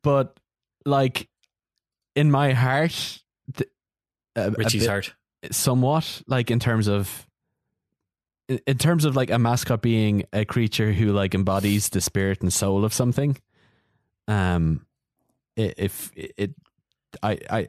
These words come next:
Speaker 1: it ticks a lot of boxes for me.
Speaker 2: And you're not fictional?
Speaker 1: Not fictional, no.
Speaker 2: So, y-,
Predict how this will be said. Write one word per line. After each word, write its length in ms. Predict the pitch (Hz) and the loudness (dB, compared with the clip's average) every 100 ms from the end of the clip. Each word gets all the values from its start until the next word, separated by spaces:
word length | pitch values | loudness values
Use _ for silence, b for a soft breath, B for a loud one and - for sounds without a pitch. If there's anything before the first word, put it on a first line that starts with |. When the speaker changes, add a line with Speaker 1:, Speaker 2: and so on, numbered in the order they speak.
| - | -6
Speaker 1:
it 120 | 104 | -6
ticks 220 | - 107 | -4 -4
a 40 | 95 | -2
lot 80 | |
of 60 | 80 | -2
boxes 300 | 76 - - | -6 -8 -10
for 120 | - | -10
me. 240 | 65 78 _ _ _ _ _ | -12 -12 _ _ _ _ _
Speaker 2:
And 80 | 113 | -2
you're 80 | 104 | -2
not 120 | 110 | -2
fictional? 340 | 107 - 85 - _ _ _ 98 | -6 -6 -12 -16 _ _ _ -4
Speaker 1:
Not 160 | 85 | -4
fictional, 320 | - - 80 78 | -4 -4 -4 -2
no. 160 | 87 | -4
Speaker 2:
So, 120 | - 107 | -4 -10
y-, 260 | - - | -10 -20